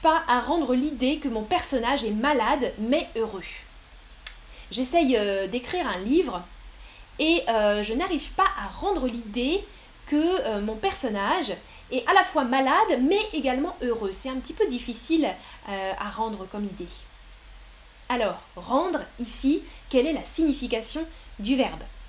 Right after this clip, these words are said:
<laughs> Alors, vous avez un, deux, trois, quatre, cinq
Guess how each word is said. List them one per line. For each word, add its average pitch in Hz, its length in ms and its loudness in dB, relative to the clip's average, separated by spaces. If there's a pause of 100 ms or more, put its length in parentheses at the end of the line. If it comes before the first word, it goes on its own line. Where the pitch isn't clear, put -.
(220)
<laughs> - 340 -14 (3500)
Alors, 202 280 -2
vous 196 60 -8
avez 190 260 -4
un, 349 180 0
deux, 262 240 0
trois, 311 240 2
quatre, 285 280 0
cinq 349 300 -4